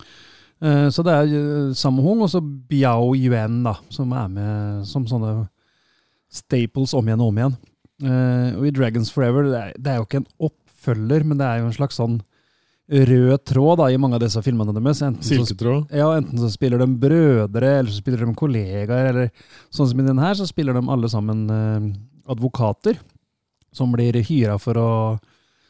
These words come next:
Speaker 1: finne ut om et sånn, eh, ondt, eh, selskap driver med forurensning.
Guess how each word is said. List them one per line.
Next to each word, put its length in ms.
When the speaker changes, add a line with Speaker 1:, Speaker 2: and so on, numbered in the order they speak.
Speaker 1:
finne 240
ut 120
om 160
et 180
sånn, 360
eh, 920
ondt, 400
eh, 500
selskap 600
driver 280
med 640
forurensning. 720